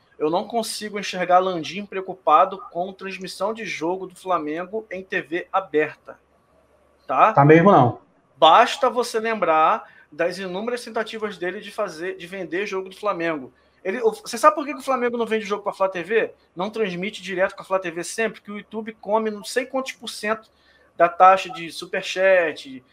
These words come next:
Speaker 1: de, de um monte de coisa. Por isso que ele não transmite cem por cento pelo YouTube. Aí tenta fazer nesse,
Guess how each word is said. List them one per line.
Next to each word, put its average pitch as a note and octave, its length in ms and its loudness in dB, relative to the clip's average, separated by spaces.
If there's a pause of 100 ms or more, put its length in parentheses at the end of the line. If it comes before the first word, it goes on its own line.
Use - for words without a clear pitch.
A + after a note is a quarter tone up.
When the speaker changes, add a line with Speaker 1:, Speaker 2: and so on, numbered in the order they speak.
(220)
Speaker 1:
de, D#3 220 -12
de E3 100 -8
um E3+ 40 -4
monte F#3+ 280 -4
de G#3+ 80 -14
coisa. D#3+ 260 -6
Por G3+ 160 -8
isso A#3 160 -10
que - 60 -12
ele B3 120 -8
não A#3+ 100 -8
transmite A3+ 400 -8
cem A3 120 -6
por A3 120 -12
cento G#3 220 -10
pelo G#3 240 -8
YouTube. F#3 420 -8
Aí D3 100 0
tenta F3 220 -4
fazer F3 240 -6
nesse, F3 380 -10